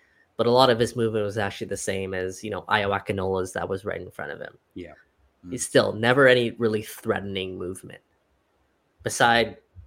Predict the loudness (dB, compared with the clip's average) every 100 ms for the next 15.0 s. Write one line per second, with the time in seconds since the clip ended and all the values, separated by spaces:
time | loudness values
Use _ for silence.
0 | _ _ -8 -4 -4 -4 -4 -2 0 0
1 | -2 -2 -4 -6 -4 -6 -8 _ -4 0
2 | 0 -2 -6 -10 _ _ _ _ -6 -2
3 | 0 -2 -4 -6 -6 -4 -2 0 -2 -8
4 | -6 -2 0 0 -2 -6 -6 2 2 2
5 | -4 -4 -2 -2 -4 _ _ -10 -8 -2
6 | 0 0 -4 -6 -6 -8 -10 _ _ _
7 | _ _ _ _ _ _ _ _ -4 -4
8 | -4 0 2 2 2 0 0 -4 -2 0
9 | 2 0 -2 -6 -4 -4 -6 -10 -10 -8
10 | -6 -4 -4 -4 -6 -6 -8 -8 -6 -6
11 | -6 -6 -4 -6 -8 -4 -4 -4 -8 -10
12 | -14 -10 -8 -4 -4 -4 -6 -6 -2 -2
13 | -4 -10 -10 -10 -10 -12 -10 -12 -8 -10
14 | -8 -10 -10 -10 -8 -10 -12 -14 -16